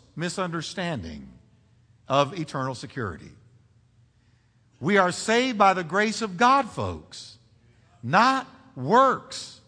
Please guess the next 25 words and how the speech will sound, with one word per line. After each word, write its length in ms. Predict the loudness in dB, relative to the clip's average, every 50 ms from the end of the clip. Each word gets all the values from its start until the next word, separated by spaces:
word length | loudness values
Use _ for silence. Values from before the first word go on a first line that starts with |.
| _ _ _ _ _ _ _ _ -6 0
If 140 | 2 2 4
we're 160 | 4 2 2
saved 360 | 2 2 4 4 4 4 4
by 200 | 4 6 6 6
grace, 460 | 4 2 2 4 4 4 4 2 -2 -4
then 100 | -4 0
how 220 | 2 4 4 4
do 80 | 2 0
we 120 | -4 -4
keep 300 | -4 -2 -4 -2 2 4
our 160 | 4 4 4
salvation? 640 | 4 4 6 6 6 4 2 -2 -2 -4 -6 -8 -8 -6 0
By 180 | 4 6 6 6
works. 640 | 4 2 0 0 0 -4 -10 -16 -16 -16 -16 -20 -20 _ _ _ _ _ _ _ _ _ _ _ _ _ _ _ _ _ _ _ _ _ _ _ _ -14 -4
Having 300 | 0 2 2 2 0 -2
been 160 | -2 -2 -2
saved 400 | -2 -2 2 4 4 4 4 4
by 180 | 6 6 6 6
grace, 640 | 4 2 0 2 4 4 4 2 0 -2 -6 -10 -14 -18 -20 -14 -8
do 120 | -4 -2 0
we 180 | 2 0 2
then 280 | 2 4 4 4 4 4
maintain 600 | 2 2 2 0 -2 -4 -4 -2 -2 0 2 4
our 180 | 4 4 4 4
salvation 720 | 2 4 4 4 4 4 2 0 0 0 -2 -4 -4 -6